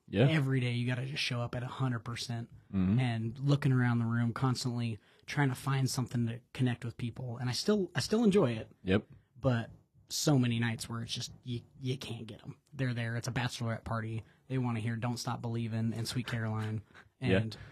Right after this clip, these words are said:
Speaker 2: I would just rather get kicked in the balls.
Speaker 1: <laughs>
Speaker 2: Right? So, event promotion.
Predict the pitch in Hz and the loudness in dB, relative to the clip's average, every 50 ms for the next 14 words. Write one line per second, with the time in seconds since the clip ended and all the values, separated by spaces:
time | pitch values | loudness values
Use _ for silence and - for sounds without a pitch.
0 | - - - 131 135 120 120 110 113 113 - 117 117 117 117 120 131 - - 113 | -12 -6 -2 0 0 0 -2 -4 -4 -4 -4 -4 -4 -4 -6 -6 -8 -8 -6 -8
1 | - - 135 123 127 127 127 - - - - - - - 127 101 - - - - | -8 -6 -8 -10 -8 -10 -12 -12 -12 -14 -16 -4 2 4 4 4 4 0 -6 -8
2 | - - - - - - - - - - - - - _ - 135 139 139 139 143 | -8 -10 -12 -12 -14 -16 -16 -18 -20 -20 -20 -20 -20 _ -4 0 2 4 4 6
3 | - 156 170 - - - - - - - - - - 143 - - - - _ _ | 6 6 4 4 0 2 4 4 4 2 2 2 2 2 2 0 -6 -20 _ _
4 | _ _ _ _ _ - - - 160 143 135 131 127 123 120 120 120 117 117 113 | _ _ _ _ _ -8 0 4 6 6 6 6 4 2 2 0 0 0 0 -2
5 | - - - - - - - - - - - 135 147 208 185 135 - 120 117 123 | -6 -8 -12 -16 -18 -18 -20 -20 -20 -8 0 6 6 6 6 6 2 0 -2 -2
6 | - - - - | -4 -8 -12 -14